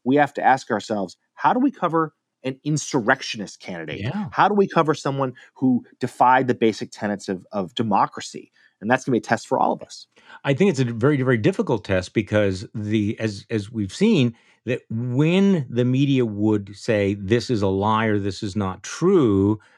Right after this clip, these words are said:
Speaker 2: um, then that becomes, then that is spun by Trump world as saying, "Well, this is an example of your bias." And,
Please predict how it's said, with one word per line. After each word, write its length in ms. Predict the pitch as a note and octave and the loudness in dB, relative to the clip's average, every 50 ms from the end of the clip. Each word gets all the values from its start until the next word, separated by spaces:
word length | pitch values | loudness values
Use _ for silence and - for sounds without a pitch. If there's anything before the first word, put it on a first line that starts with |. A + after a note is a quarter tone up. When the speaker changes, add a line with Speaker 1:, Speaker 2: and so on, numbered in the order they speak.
| _ _ - | _ _ -4
Speaker 2:
um, 260 | A#2+ A2+ A2 A2 A2 - - | -2 0 0 0 -2 -4 -4
then 480 | G#2 G2+ F#2+ F#2 B2 C#3 E3+ G3 G3+ | -4 -4 -2 0 2 2 4 4 2
that 260 | F3 D3+ C3 A#2 - | 2 2 0 -2 -2
becomes, 720 | - A#2+ G#2 - - G#2+ G#2 G#2 G#2 G2+ F#2+ - - - - - C3 - | -4 -6 -6 -6 -4 -2 0 0 0 0 -2 -6 -10 -14 -14 -12 -8 -6
then 280 | A2+ A2 A2 B2 C#3+ | -2 0 2 2 2
that 120 | D3+ C3+ G#2+ | 2 2 0
is 160 | G#2 G2 - | -2 -2 -4
spun 460 | - - - - A2+ G#2+ G#2+ A#2+ C3 | -10 -4 0 2 2 4 4 2 2
by 240 | A2 G2 F#2+ F#2+ G2 | 2 0 0 -2 -4
Trump 380 | G2 - - A2 C#3 E3+ - | -4 -2 0 0 0 0 -2
world 380 | - G#2+ F#2+ F#2+ G2+ G#2+ A#2 A2 | -2 -2 0 0 0 -2 -2 -4
as 100 | G2+ - | -4 -2
saying, 200 | - A2+ A2+ A2+ | 0 0 0 2
"Well, 100 | A2 A#2 | 0 0
this 100 | G#2+ F#2+ | -2 -2
is 40 | G#2+ | -2
an 80 | A2+ | -2
example 420 | A2 G#2 G2+ G#2 G#2 G2+ G2 A#2+ A2+ | -2 0 -2 -2 -2 -2 -2 -4 -4
of 80 | G#2 | -2
your 80 | G#2+ A2 | -2 -2
bias." 580 | F#2+ G#2+ A2+ C#3+ G3 G#3+ - - - - - _ _ _ _ _ - | -2 -2 -2 -2 -4 -6 -8 -10 -14 -20 -20 _ _ _ _ _ -4
And, 360 | A2+ A2 G#2+ G#2 G#2+ G#2+ G2+ | -2 0 2 2 2 0 0